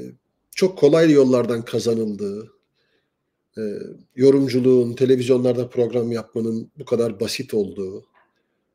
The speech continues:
e, ve orada yorum yaparken ekmeğini nereden aldığını bilen, bu rejimden istifade eden insanların gerçekleri söyleyemeyeceğini bilerek söylüyorum. Söyleyemezler.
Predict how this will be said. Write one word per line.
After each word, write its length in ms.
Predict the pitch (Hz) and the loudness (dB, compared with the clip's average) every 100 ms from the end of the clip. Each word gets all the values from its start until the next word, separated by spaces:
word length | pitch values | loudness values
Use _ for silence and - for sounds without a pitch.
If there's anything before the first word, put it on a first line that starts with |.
| _ - | _ -20
e, 60 | - - - - - _ _ _ _ 139 | -18 -16 -14 -14 -16 _ _ _ _ 2
ve 300 | 139 131 - - _ | 4 2 -2 -18 _
orada 280 | 151 175 175 | 0 4 4
yorum 320 | 151 151 165 | 4 4 2
yaparken 840 | 139 131 156 165 - 117 107 107 - _ _ _ _ _ - | 0 -2 -4 -6 -4 -6 -4 -8 -16 _ _ _ _ _ -8
ekmeğini 520 | 127 - 147 151 156 | -8 -2 0 2 2
nereden 340 | 143 147 139 131 | 0 -2 -2 0
aldığını 520 | 123 127 123 131 123 | 0 0 0 0 0
bilen, 460 | 123 117 110 110 - _ _ | -2 -2 -4 -10 -14 _ _
bu 80 | 151 | -4
rejimden 400 | 151 131 127 123 | -2 -2 -2 -2
istifade 480 | 123 - 127 120 131 | -4 -8 -6 -2 -2
eden 200 | 117 113 | -2 -6
insanların 760 | 113 - 117 110 110 143 151 _ _ | -6 -6 -6 -4 -4 -6 -10 _ _
gerçekleri 640 | 120 117 - 127 131 131 | -10 -8 -8 -8 -6 -6
söyleyemeyeceğini 1000 | 127 - 120 127 131 131 123 107 120 131 113 | -6 -6 -2 2 2 2 0 0 -2 -2 -2
bilerek 500 | 120 113 - - _ | -2 -2 -6 -14 _
söylüyorum. 540 | - 98 92 90 - - _ _ | -10 -8 -8 -10 -14 -20 _ _
Söyleyemezler. 1040 | 139 147 147 139 120 101 104 - - _ | -4 0 2 0 -4 -6 -10 -10 -16 _